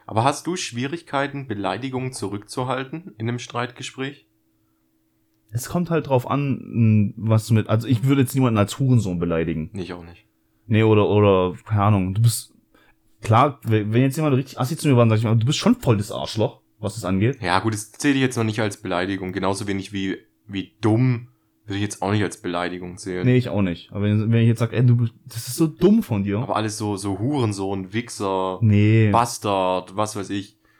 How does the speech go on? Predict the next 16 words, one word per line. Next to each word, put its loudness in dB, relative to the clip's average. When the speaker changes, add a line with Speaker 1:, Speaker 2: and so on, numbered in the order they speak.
Speaker 1:
So -10
die, -6
Speaker 2:
Nee. -2
Speaker 1:
da -4
hab 2
ich 0
auch 0
gar 2
keinen -4
Drang -2
irgendwie -2
dazu, -6
die 0
Speaker 2:
Nee. 0
Speaker 1:
zu -2
benutzen. -8